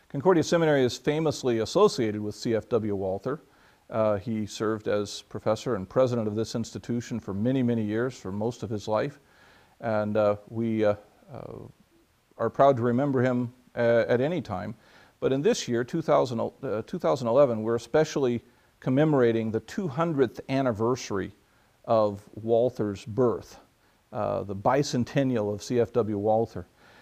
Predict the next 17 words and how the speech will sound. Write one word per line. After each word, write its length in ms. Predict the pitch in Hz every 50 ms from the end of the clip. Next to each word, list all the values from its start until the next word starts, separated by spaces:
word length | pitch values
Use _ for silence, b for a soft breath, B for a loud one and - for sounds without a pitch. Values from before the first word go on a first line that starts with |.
| b b b
uh, 160 | - 123 123
which 400 | 117 127 139 139 - - - - - -
is 240 | 147 143 143 127
a 100 | 139 135
good 220 | 123 123 185 202 190
opportunity, 720 | 175 160 147 - 127 - - 170 170 160 147 120 104 101
a 40 | 104
good 180 | 107 135 135 123
occasion 680 | - - - 131 131 131 135 131 110 113 104 101 92
to 340 | - - 123 113 107 107 107 b b b b b b -
ask 280 | 147 156 160 151 - -
some, 320 | - 135 123 113 113 117 - _ _ _ _ _ _ _ _ _ _
some 240 | - - 175 180 170
good 160 | 196 226 -
questions 760 | - - 175 170 160 - - - 120 101 90 - - - - _ _ _ -
historically. 640 | 135 - - - 120 120 120 117 113 - 92 87 - b b b b b b b b -
Uh, 340 | - 127 123 117 110 107